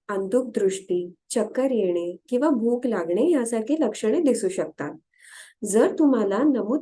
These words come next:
केलेल्यांपैकी कोणतीही लक्षणे दिसली, तर त्वरित तुमच्या रक्तातील ग्लुकोजची पातळी तपासा. आणि जर ती सत्तर एमजी per डीएल पेक्षा कमी असेल, तर ती फास्ट ॲक्टिंग कार्बोहायड्रेटने दुरुस्त करा. फास्ट ॲक्टिंग कार्बोहायड्रेट जसे की साखर,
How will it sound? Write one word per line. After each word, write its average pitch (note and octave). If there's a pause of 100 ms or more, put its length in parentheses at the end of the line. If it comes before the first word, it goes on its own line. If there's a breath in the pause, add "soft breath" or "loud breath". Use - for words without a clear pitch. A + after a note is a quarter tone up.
केलेल्यांपैकी G3
कोणतीही A#3+
लक्षणे A3
दिसली, F#3
तर C#4+
त्वरित C4+
तुमच्या D4+
रक्तातील A#3
ग्लुकोजची A3+
पातळी G3
तपासा. E3 (720)
आणि A3
जर B3+
ती C#4
सत्तर C#4+
एमजी D4
per B3+
डीएल G#3+
पेक्षा F#3+
कमी F3+
असेल, G#3 (360 soft breath)
तर B3+
ती F4
फास्ट C4
ॲक्टिंग D#4+
कार्बोहायड्रेटने A3
दुरुस्त A3
करा. D#3+ (580 loud breath)
फास्ट B3
ॲक्टिंग D#4
कार्बोहायड्रेट F#3+
जसे F3+
की F#3+
साखर, F#3